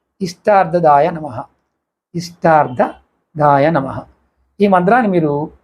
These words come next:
రోజు ఉదయం ఎలా చేయాలో చెప్తాను. మీరు తూర్పు వైపుగా తిరిగి కళ్ళు మూసుకొని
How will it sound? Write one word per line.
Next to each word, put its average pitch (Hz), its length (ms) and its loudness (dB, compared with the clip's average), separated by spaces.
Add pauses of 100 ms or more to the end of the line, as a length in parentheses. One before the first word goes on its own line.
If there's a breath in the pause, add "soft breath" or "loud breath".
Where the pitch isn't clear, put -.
(480)
రోజు 170 440 0 (420)
ఉదయం 156 260 0 (300)
ఎలా 165 160 2
చేయాలో 165 280 0
చెప్తాను. - 380 -6 (720)
మీరు 190 200 4
తూర్పు 254 400 0
వైపుగా 170 340 0
తిరిగి 139 440 -4 (600)
కళ్ళు 175 240 0
మూసుకొని 147 640 -2